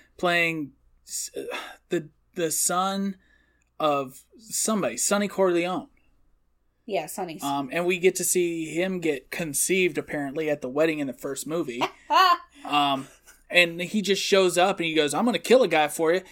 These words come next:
Speaker 1: And he kills Joey Zaza, who we have no
Speaker 2: Zaza.
Speaker 1: idea who the hell Joey Zaza is 'cause he's not in the other two movies.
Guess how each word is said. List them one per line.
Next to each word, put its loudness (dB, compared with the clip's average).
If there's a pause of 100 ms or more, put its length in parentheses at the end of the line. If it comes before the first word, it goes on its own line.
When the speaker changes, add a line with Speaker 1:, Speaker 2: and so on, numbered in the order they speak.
Speaker 1:
And 0
he 2
kills 2
Joey 4
Zaza, 2 (220)
who 4 (540)
we 6
have 6
no 8
Speaker 2:
Zaza. 6
Speaker 1:
idea 8
who 4
the 8
hell 0
Joey 4
Zaza 4
is 2 (140)
'cause 4
he's 0
not -2
in -4
the 0
other 4
two -4
movies. -6